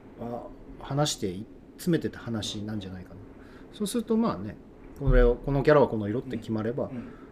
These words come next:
Speaker 2: あとはつけやすいのかな。
Speaker 1: そうだね。
Speaker 2: 興味ある方はぜひジョジョをですね、
Speaker 1: <laughs>
Speaker 2: カラーで全部買い直すという。全巻買っても一万円もしなかったと思います、
Speaker 1: うん。
Speaker 2: 今回は。
Speaker 1: ナルトはいくらだったっけ？
Speaker 2: 五万いくら。
Speaker 1: ナルトもうちょっとしたもんね。
Speaker 2: 五万いくら。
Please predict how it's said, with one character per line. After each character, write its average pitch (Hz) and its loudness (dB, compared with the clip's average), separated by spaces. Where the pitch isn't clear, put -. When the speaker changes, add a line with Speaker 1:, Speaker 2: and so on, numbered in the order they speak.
Speaker 2:
あ 151 0
と 117 0
は 90 -4
つ - -14
け 98 -6
や 85 -8
す - -14
い - -10
の - -10
か - -12
な。 82 -12
Speaker 1:
そ - -
う - -12
だ 80 -16
ね。 - -18
Speaker 2:
興 165 8
味 123 4
あ 101 0
る 98 -4
方 95 -8
は 92 -10
ぜ 147 6
ひ 117 -2
ジ 139 4
ョ 202 12
ジ 151 6
ョ 85 2
を - -8
で - -14
す - -14
ね、 - -16
Speaker 1:
<laughs> - -16
Speaker 2:
カ 196 10
ラ 160 10
ー 101 -6
で 104 -6
全 135 4
部 98 -6
買 123 -4
い - -2
直 117 -4
す - -12
と - -14
い - -14
う。 - -14
全 262 6
巻 240 6
買 190 0
っ - -4
て 247 2
も 208 6
一 147 2
万 165 6
円 165 6
も 160 2
し 156 -4
な 143 -2
か 139 -6
っ - -8
た - -16
と 131 -12
思 117 -6
い 95 -6
ま 85 -10
す、 - -12
Speaker 1:
う - -14
ん。 - -6
Speaker 2:
今 113 -2
回 104 -2
は。 190 6
Speaker 1:
ナ 254 8
ル 240 6
ト - 0
は 254 8
い - 8
く - -2
ら 202 10
だ 175 4
っ 135 -4
た 156 -4
っ - -12
け？ 131 -6
Speaker 2:
五 139 10
万 196 8
い 117 4
く - 4
ら。 - -2
Speaker 1:
ナ 170 -2
ル - -4
ト 294 0
も - 2
う 226 4
ち 226 -2
ょ 247 -4
っ - -10
と 294 -8
し - -12
た 165 2
も 127 -4
ん 117 -4
ね。 120 2
Speaker 2:
五 131 6
万 147 6
い - 4
く - -8
ら。 - -10